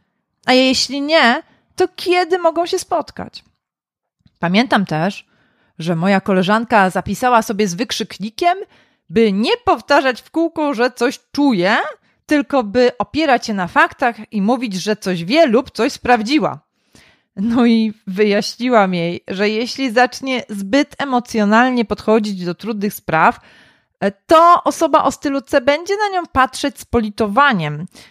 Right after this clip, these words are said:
gdyż osoba o stylu sumiennym bardzo łatwo rozdziela emocje od zadania i tego też wymaga od innych. Po kilku miesiącach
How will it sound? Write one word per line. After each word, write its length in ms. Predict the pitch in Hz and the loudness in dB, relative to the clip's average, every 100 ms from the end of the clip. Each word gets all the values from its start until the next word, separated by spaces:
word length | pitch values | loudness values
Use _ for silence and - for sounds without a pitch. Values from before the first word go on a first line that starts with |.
| _ - | _ -4
gdyż 260 | 208 262 | 0 0
osoba 400 | - 214 247 240 | -2 -2 0 2
o 40 | 220 | 2
stylu 260 | - 233 | 0 -4
sumiennym 800 | 226 240 247 262 277 285 269 - 202 | -4 -6 -4 -4 -4 -6 -8 -12 -4
bardzo 440 | 262 311 330 - 330 | 0 2 0 -2 -2
łatwo 560 | 330 403 370 - 214 | 0 2 2 0 -4
rozdziela 460 | 202 190 165 190 180 | -2 -4 -2 0 0
emocje 580 | 180 185 185 - 170 170 _ | 0 -4 -2 -2 -2 -4 _
od 160 | 196 156 | -6 -2
zadania 520 | 156 151 151 180 254 _ _ _ - | -2 -4 -4 -4 -4 _ _ _ -18
i 80 | 254 | -4
tego 300 | 349 294 302 | 0 0 0
też 400 | 302 277 - - - | 2 2 0 -12 -12
wymaga 480 | 226 285 190 170 175 | -4 0 0 0 0
od 140 | 180 | 0
innych. 460 | 202 202 175 151 - _ _ _ _ | 0 0 -2 -6 -12 _ _ _ _
Po 100 | 233 | -4
kilku 340 | - 427 - | 0 0 0
miesiącach 600 | 311 240 330 392 311 262 | 0 2 2 2 2 2